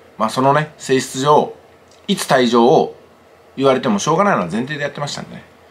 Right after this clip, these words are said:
まあそうなったらまた別のYouTubeアカウント、プラス、有料の動画配信サービス、Vimeoなどを並行して、皆様にはね、その後もお伝えしていこうと思います。ただ、YouTubeを始めた頃のね、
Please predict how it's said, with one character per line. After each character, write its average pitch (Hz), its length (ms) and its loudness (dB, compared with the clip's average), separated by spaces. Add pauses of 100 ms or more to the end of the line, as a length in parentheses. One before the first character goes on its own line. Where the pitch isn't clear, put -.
(140)
ま 135 100 0
あ - 20 -8
そ 185 100 4
う - 20 6
な 214 80 4
っ 202 60 -4
た - 80 0
ら 104 60 0
ま 117 100 4
た - 120 -4
別 - 240 -6
の 127 160 0
YouTube 123 400 2
ア 113 80 2
カ 117 120 2
ウ 95 60 -4
ン 80 40 -10
ト、 - 240 -16
プ 190 60 -2
ラ 170 120 2
ス、 135 320 -2 (420)
有 170 180 4
料 170 160 6
の 170 160 2
動 123 200 4
画 120 80 2
配 120 180 0
信 113 160 0
サ 110 120 0
ー 85 40 -4
ビ 80 80 -8
ス、 - 120 -14
Vimeo 135 440 2
な 92 140 -2
ど 101 180 2
を - 120 -4
並 208 160 0
行 202 180 0
し - 80 -12
て、 156 280 -2 (240)
皆 120 140 0
様 87 220 -2
に 78 80 -6
は 78 100 -6
ね、 95 140 -6 (280)
そ - 160 -2
の 117 80 6
後 170 160 2
も 156 140 -2 (640)
お 117 80 -4
伝 113 200 0
え - 40 -4
し - 80 -4
て 95 60 -2
い 90 40 -4
こ 107 140 -6
う - 40 -4
と - 60 -10
思 64 80 -8
い 69 40 -10
ま - 60 -12
す。 - 220 -16 (320)
た 147 140 0
だ、 123 80 2
YouTube 170 500 2
を 131 100 4
始 120 180 -6
め 139 100 -4
た 143 100 2
頃 151 160 2
の 101 140 2
ね、 101 280 -2